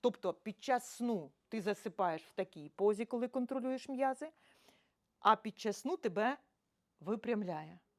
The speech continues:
І коли ти зранку сідаєш в маршрутку, їдеш на роботу, то ти автоматично,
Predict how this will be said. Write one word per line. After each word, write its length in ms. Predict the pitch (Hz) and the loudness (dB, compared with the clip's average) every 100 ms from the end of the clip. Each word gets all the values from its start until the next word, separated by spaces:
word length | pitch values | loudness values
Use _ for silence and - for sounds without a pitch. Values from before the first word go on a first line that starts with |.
| _ _ _ _ _ - - | _ _ _ _ _ -20 -8
І 80 | 269 | 2
коли 200 | 370 381 | 6 6
ти 140 | 311 | 4
зранку 420 | 226 220 190 190 | 2 2 0 -2
сідаєш 460 | 190 202 214 202 - | -8 0 2 2 0
в 40 | |
маршрутку, 500 | 214 214 - 190 - | -2 0 -4 -10 -10
їдеш 360 | 170 180 180 - | -8 -6 -8 -6
на 120 | 185 | -2
роботу, 480 | 240 320 453 - 160 _ _ - | 2 4 4 2 -10 _ _ -8
то 100 | - | -4
ти 220 | - 294 - | 2 2 6
автоматично, 1040 | 240 - 233 214 208 339 415 - 220 143 | 6 6 0 0 2 2 2 -2 -6 -8